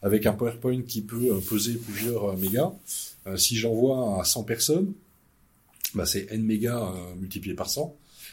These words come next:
Alors que si j'ai une page de dépôt, euh, les gens peuvent aller voir le document, euh, le télécharger si besoin est, mais, euh, donc, du coup, on réduit effectivement, euh, le coût énergétique.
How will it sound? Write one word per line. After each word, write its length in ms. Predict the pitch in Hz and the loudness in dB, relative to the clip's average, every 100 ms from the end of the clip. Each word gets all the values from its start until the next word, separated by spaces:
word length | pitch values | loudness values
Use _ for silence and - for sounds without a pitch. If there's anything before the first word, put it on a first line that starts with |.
| - | -4
Alors 140 | 95 | 0
que 60 | 101 | 2
si 120 | - | 2
j'ai 120 | 120 | 4
une 80 | 135 | 4
page 180 | 135 127 | 4 2
de 60 | 117 | 0
dépôt, 580 | 120 120 131 131 110 | -2 0 -2 -2 -4
euh, 60 | 98 | -2
les 100 | 104 | 0
gens 160 | 110 127 | 2 2
peuvent 180 | 113 | 2
aller 120 | 107 110 | 2 2
voir 160 | 117 | -2
le 60 | 110 | -2
document, 460 | 104 - 107 117 120 - - - - | -4 -4 -6 -8 -10 -18 -20 -18 -10
euh, 280 | 90 90 92 | -6 -6 -6
le 200 | 110 117 | 6 6
télécharger 420 | 120 123 131 117 110 | 8 4 2 0 2
si 260 | - - | 4 4
besoin 320 | 110 107 104 135 | 4 4 4 2
est, 120 | 185 - _ _ _ _ _ _ - | -2 -10 _ _ _ _ _ _ -8
mais, 240 | 92 95 | -2 -2
euh, 540 | 90 87 85 82 82 87 | -2 -4 -6 -12 -14 -14
donc, 240 | 87 92 | -12 -12
du 80 | 92 | -12
coup, 240 | - 151 135 | -12 -8 -2
on 220 | 98 95 | 0 0
réduit 360 | 92 107 127 143 | 2 0 0 -2
effectivement, 640 | - 95 - 104 123 101 | -2 -6 -10 -10 -8 -6
euh, 120 | 90 85 87 _ _ _ _ _ - | -8 -10 -18 _ _ _ _ _ -2
le 160 | 101 101 | 4 4
coût 240 | - 151 | 4 6
énergétique. 640 | 120 110 98 98 - - | 6 6 -2 -8 -14 -16